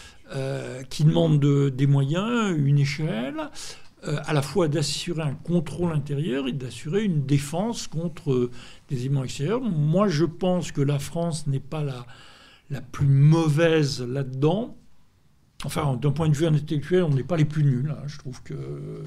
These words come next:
la production doctrinale, euh, est bonne et la prise de conscience, euh,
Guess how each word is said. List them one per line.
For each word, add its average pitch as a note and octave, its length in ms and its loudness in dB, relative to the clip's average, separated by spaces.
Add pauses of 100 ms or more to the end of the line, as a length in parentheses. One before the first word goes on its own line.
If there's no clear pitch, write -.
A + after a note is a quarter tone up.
la C#3+ 60 -12
production C#3 540 -6
doctrinale, D#3 720 -4
euh, C#3+ 420 -6 (440)
est C3+ 80 0
bonne D#3 400 2
et D3 80 0
la C3+ 100 -4
prise C#3+ 280 -4
de C#3+ 100 0
conscience, D#3 840 -4
euh, C#3+ 540 -4